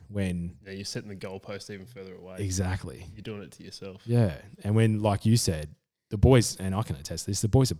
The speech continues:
Speaker 1: brilliant. Like, if you go down there, the boys just open arms. And so
Speaker 2: Yeah.
Speaker 1: if you just cross that barrier, and just that small exposure, maybe don't go to a city meetup, maybe go to a, go to a smaller meetup first, you know,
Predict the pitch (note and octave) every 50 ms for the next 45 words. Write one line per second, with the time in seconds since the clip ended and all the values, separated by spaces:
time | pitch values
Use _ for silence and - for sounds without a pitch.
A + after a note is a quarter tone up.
0 | _ _ - - A#2 C#3+ - - - _ - F#2 G2 F#2 F#2 G2+ G2+ A2 A#2+ G#2+
1 | G2 G2 G#2+ A2+ G2+ E2+ E2 F2 F2 G2 G#2+ G#2+ A#2 G#2+ - - F#2+ - - F#2+
2 | F#2+ - - F2+ F2+ F#2 F2 E2+ F2 F#2 - - G2 F#2 F2 - _ _ _ _
3 | _ _ - G#2 G2 F#2 F2+ F#2+ F#2+ A2+ A#2+ - - - A#2 A2 F#2+ - G2+ F2+
4 | - - - G2 G#2+ G#2+ F2+ D#2 A#1+ A1 - G#2+ - _ _ _ _ _ _ _
5 | _ _ _ - F#2 F2+ F#2 F2+ F2 - F#2+ - - G2 F2+ - - - A#2+ A#2+
6 | B2 B2 A#2 A2 - - A2 A2 A2 G#2+ G2+ G2 G2 F#2+ - _ _ _ - A#2
7 | A2 A2+ A#2 A#2+ A2+ A2 A2+ A2+ A2 G2+ A2+ G#2+ A2 G#2+ G2+ G2 - C#3 C#3+ C#3+
8 | G2+ F2 E2 - - - G#2+ G2 G2 G2+ G2 F#2+ F#2+ G2+ F#2+ F#2+ G2 F#2+ F#2+ F#2+
9 | F#2 F#2 - - - G#2+ G#2+ G#2+ G2 F#2+ - - A#2 A#2 A#2 A2 G#2+ G2+ G2+ G2+
10 | G2 - - - A#2 A#2+ A2+ - - - - E2 E2 E2+ -